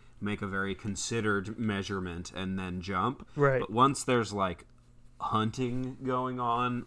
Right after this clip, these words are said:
Speaker 1: all bets are off. They just
Speaker 2: Right.
Speaker 1: fly onto the counter and they're, like, sliding around,
Speaker 2: Right, 'cause
Speaker 1: like
Speaker 2: it's like that, that, that instinct, like, "I got to get the food."
Speaker 1: Yeah,
Speaker 2: Like
Speaker 1: there's no time for the calculations. I have to catch that tiny bug.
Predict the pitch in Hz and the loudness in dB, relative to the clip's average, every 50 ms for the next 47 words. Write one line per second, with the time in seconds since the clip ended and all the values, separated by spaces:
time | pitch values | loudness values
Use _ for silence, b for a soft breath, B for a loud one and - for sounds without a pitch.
0 | - - 95 101 107 90 104 98 92 - - 104 92 90 85 80 80 - - - | -4 -2 0 0 0 0 0 0 0 0 -2 -2 0 0 -2 -2 -4 -6 -8 -8
1 | 90 92 143 131 123 120 - - - - - 123 113 107 113 113 120 117 113 120 | -2 2 2 4 4 2 0 -4 -12 -8 -4 -4 -2 2 8 10 10 10 10 8
2 | 117 104 104 110 110 107 104 101 101 - - 107 107 107 104 104 104 104 98 92 | 6 4 4 4 4 2 0 -2 -4 -2 2 2 4 4 4 4 2 2 0 -2
3 | 95 92 90 - - - - - 107 113 110 113 117 113 113 110 117 113 107 101 | -6 -6 -4 -2 -2 -2 -2 -2 -4 -2 0 0 0 0 -2 -2 0 0 0 0
4 | 101 98 104 107 113 160 170 - 160 151 160 165 160 156 - 156 143 135 147 139 | 0 0 2 4 8 8 8 8 8 6 8 8 6 6 8 8 6 10 10 10
5 | 143 139 131 - 147 143 156 226 254 - - 277 262 - 147 139 - 156 139 - | 8 8 6 6 6 8 8 6 4 4 4 2 4 4 2 4 4 2 2 6
6 | - 139 143 139 - - 135 135 127 - - 127 - - 180 202 202 160 127 113 | 6 8 8 8 6 4 2 2 2 2 2 -4 2 6 8 8 8 8 6 2
7 | 120 - - - - 123 107 107 - 113 120 120 117 113 - - - 117 110 104 | -4 -6 -6 -2 0 2 2 2 2 4 4 4 4 4 2 4 6 8 8 8
8 | 104 95 - 107 98 95 - - 98 92 - - 95 95 95 92 87 - 85 78 | 6 4 -2 -2 -4 -4 0 2 2 2 2 0 -2 -2 -2 -2 -4 -6 -10 -8
9 | 82 85 85 - - 110 107 101 - - - - - 101 92 87 - - 92 82 | -8 -8 -8 -6 -2 0 0 0 0 -4 -10 -4 -2 -2 -2 -2 -4 -6 -6 -6
10 | 78 - - - 90 87 85 80 78 71 90 80 - - - - | -6 -8 -6 -6 -4 -4 -4 -6 -8 -6 -6 -6 -6 -6 -8 -12